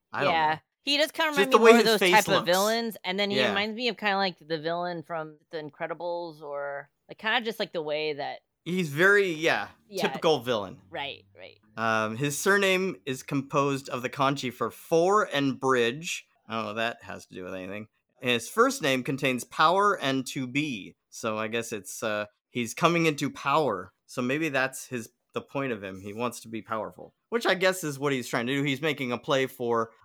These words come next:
Speaker 1: um, besting the league to be on top.
Speaker 2: Right.
Speaker 1: But I don't think it's going in his <laughs> favor right now.
Speaker 2: <laughs> Not right now.
Speaker 1: Well, I don't know. He's,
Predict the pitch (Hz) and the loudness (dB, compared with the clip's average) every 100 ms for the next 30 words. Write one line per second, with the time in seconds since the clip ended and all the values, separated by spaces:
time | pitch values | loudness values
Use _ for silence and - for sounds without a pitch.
0 | - 117 113 113 117 - _ 139 139 143 | -6 -2 -2 -4 -10 -16 _ -4 -4 -4
1 | 135 120 120 143 123 123 110 117 110 107 | -4 -4 -4 -4 -6 -8 -6 -4 -4 -4
2 | 135 117 98 _ - 143 147 - _ - | -2 -2 -4 _ -14 -10 -10 -14 _ -2
3 | 131 143 147 151 143 - - 139 135 127 | 2 2 2 0 -2 -4 0 2 2 0
4 | 113 160 - - 165 151 143 180 185 180 | 0 -2 0 4 4 4 0 0 2 0
5 | 170 160 139 165 180 175 185 185 202 180 | 2 2 2 0 0 2 2 2 -2 0
6 | 160 160 247 220 208 190 180 131 123 143 | -2 0 6 8 8 6 4 2 2 -2
7 | 139 | -6